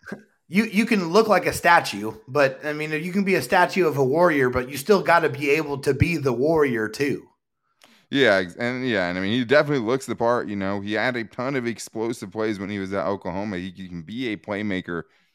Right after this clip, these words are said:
Speaker 2: if used correctly. It just hasn't translated to the N F L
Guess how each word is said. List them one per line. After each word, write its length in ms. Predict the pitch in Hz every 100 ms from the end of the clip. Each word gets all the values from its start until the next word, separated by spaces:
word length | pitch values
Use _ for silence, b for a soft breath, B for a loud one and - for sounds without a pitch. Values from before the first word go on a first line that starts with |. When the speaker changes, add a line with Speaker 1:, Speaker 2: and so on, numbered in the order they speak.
| _ _ -
Speaker 2:
if 180 | 131 101
used 260 | 123 110
correctly. 380 | 110 113 113 95
It 40 |
just 180 | 90 98
hasn't 340 | 101 107 98 92
translated 560 | 101 107 95 87 82
to 100 | 90
the 160 | 87 87
N 120 | 82
F 120 | 78
L 280 | 87 85